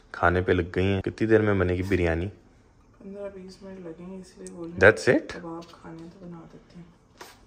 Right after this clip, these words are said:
Speaker 1: इतनी जल्दी कैसे बनेगी?
Speaker 2: मतलब chicken कटने के बाद पन्द्रह बीस मिनट।
Speaker 1: हाँ, खैर है, because I have to take a shower as well, get ready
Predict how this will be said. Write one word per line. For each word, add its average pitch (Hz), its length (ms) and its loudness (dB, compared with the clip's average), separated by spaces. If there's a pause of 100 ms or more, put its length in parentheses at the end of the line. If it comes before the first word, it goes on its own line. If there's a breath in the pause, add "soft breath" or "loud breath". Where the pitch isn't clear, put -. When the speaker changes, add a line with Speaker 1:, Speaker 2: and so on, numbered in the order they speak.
(180)
Speaker 1:
इतनी - 200 -6
जल्दी 120 260 2
कैसे 175 180 6
बनेगी? 90 320 2
Speaker 2:
मतलब 147 120 -8
chicken 214 360 -12
कटने 202 360 -10
के 202 80 -12
बाद 170 320 -10
पन्द्रह 156 280 -14
बीस 147 420 -20
मिनट। - 140 -20 (180)
Speaker 1:
हाँ, 113 320 0
खैर 101 320 4
है, 87 180 0
because 95 220 -10
I 104 40 -4
have 98 100 -2
to 98 160 -6
take - 100 -12
a 92 80 -6
shower 90 260 -4
as 87 40 -2
well, 90 360 -6
get 85 140 -10
ready 82 460 -8